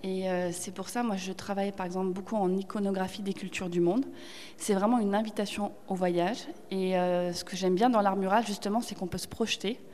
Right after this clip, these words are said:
Euh, on arrive devant, voilà, une, une scénographie spécifique et on peut, euh, se raconter sa propre histoire, en fait. Euh, on fait, euh, appel à son propre, à sa propre imagination.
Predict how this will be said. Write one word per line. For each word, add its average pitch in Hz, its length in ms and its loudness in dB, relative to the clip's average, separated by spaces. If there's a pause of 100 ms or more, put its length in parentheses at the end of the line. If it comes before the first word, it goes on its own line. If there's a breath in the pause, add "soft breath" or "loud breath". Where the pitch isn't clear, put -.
(640 loud breath)
Euh, 185 760 4 (120)
on 190 120 4
arrive 196 340 2
devant, 190 280 2
voilà, 190 260 4
une, 180 180 0
une 185 180 0
scénographie 196 600 0
spécifique - 720 -6 (460 loud breath)
et 196 100 2
on 196 100 4
peut, 233 300 4
euh, 190 300 4
se - 260 -4
raconter 202 560 0
sa 214 160 0
propre - 320 -2
histoire, 220 460 2
en 190 40 -6
fait. 208 360 -2
Euh, 175 340 0 (540 loud breath)
on 185 100 0
fait, 202 280 0
euh, 180 300 4
appel 190 360 2
à 185 80 4
son 185 160 0
propre, 208 340 0
à 185 140 0
sa 190 120 0
propre - 280 -2
imagination. 196 720 0